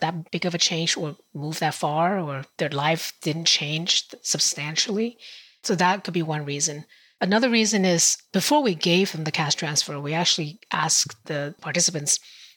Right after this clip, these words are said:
to carefully think about how to keep this news safe or how to keep themselves safe from potential assaults, thefts, targeting from others. So a lot of them actually chose not to tell anybody but one or two of their confidants,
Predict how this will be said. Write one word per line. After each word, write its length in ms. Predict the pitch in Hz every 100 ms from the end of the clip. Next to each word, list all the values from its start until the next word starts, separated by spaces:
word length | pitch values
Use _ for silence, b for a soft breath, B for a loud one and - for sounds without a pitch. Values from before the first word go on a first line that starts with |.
| -
to 60 | -
carefully 480 | - 233 226 202
think 180 | 180 175
about 320 | 170 156 151 -
how 220 | - 196
to 80 | 185
keep 300 | - 185 -
this 180 | 170 175
news 320 | 165 165 156
safe 560 | - 170 135 135 -
or 100 | -
how 200 | - 185
to 100 | 185
keep 220 | 175 - -
themselves 580 | 165 - 294 262 156
safe 540 | - - 147 135 - - B B B -
from 360 | - 165 151 156
potential 540 | 170 - 170 - 156
assaults, 640 | 139 - 185 165 - -
thefts, 640 | - - 185 - - - - B B -
targeting 640 | - 165 165 156 143 147 b b b
from 180 | - 156
others. 440 | 139 151 185 - - b b b _
So 300 | - 202 170
a 20 |
lot 220 | 175 196
of 60 | 277
them 140 | 240
actually 260 | 208 190 170
chose 420 | - 214 185 -
not 220 | 170 170
to 80 | -
tell 240 | - 180 165
anybody 560 | 160 156 143 143 147 -
but 320 | 156 143 - -
one 240 | 165 165
or 40 | 147
two 320 | - 180 160
of 80 | 143
their 100 | 147
confidants, 840 | - 160 - 135 - - - -